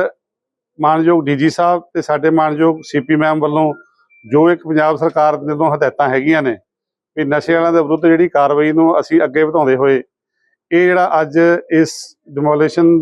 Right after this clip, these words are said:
ਨੂੰ ਕੀਤਾ ਜਾ ਰਿਹਾ। ਔਰ ਇਹਦੇ ਵਿੱਚ ਮੈਂ ਤੁਹਾਨੂੰ ਦੱਸਣਾ ਚਾਹੁੰਦਾ ਵੀ ਜਿਹੜੀ ਮਨਜੀਤ ਕੌਰ ਲੇਡੀ ਹੈਗੀ ਆ, ਇਹਦੇ ਖਿਲਾਫ ਐਨ ਡੀ ਪੀ ਐਸ ਦੇ ਤਿੰਨ ਮੁਕੱਦਮੇ ਦਰਜ ਨੇ ਤੇ ਮਹਿੰਦਰ ਕੌਰ ਜਿਹੜੀ ਹੈਗੀ ਆ, ਉਹਦੇ ਖਿਲਾਫ ਇੱਕ ਮੁਕੱਦਮਾ ਦਰਜ ਆ ਔਰ ਇਹ ਦੋਨੋਂ ਲੇਡੀਜ਼ ਇਸ ਟਾਈਮ ਬੇਲ ਤੇ ਬਾਹਰ ਹੈਗੀਆਂ ਨੇ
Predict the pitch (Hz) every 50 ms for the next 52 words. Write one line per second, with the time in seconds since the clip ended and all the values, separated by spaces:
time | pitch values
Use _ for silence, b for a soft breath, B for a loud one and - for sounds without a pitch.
0 | 156 151 156 160 160 156 151 - 135 123 - 139 135 131 147 151 156 170 170 180
1 | - - - _ _ _ _ _ _ _ _ _ _ _ - - 156 165 165 185
2 | - - 165 170 180 180 180 165 180 180 156 170 180 170 156 147 - 160 165 160
3 | 156 160 165 175 175 170 165 175 _ _ _ _ _ _ _ _ _ - 143 135
4 | 147 156 175 170 165 165 156 131 147 156 160 160 156 180 180 175 165 165 160 160
5 | 170 160 156 156 151 160 165 170 170 165 160 180 170 - 165 156 156 156 151 -
6 | 160 156 143 139 160 156 160 165 151 156 156 165 - - 139 135 147 151 139 165
7 | 156 156 160 165 160 151 170 165 151 165 165 170 175 165 _ _ _ _ _ _
8 | _ _ _ - 165 156 160 160 135 139 143 143 151 160 160 156 147 160 165 170
9 | 160 156 160 147 151 160 165 170 165 160 160 175 156 139 147 143 147 156 - -
10 | - - - 165 151 - 170 165 147 151 143 147 143 139 123 127 113 101 110 113
11 | - _ _ _ _ _ _ _ _ _ _ _ - - 151 156 170 170 143 151
12 | 156 156 170 185 175 170 160 165 170 160 170 170 160 - - 170 165 165 135 139
13 | 139 139 131 127 160 156 127 131 139 156 147 139 127 127 147 165 165 160 160 170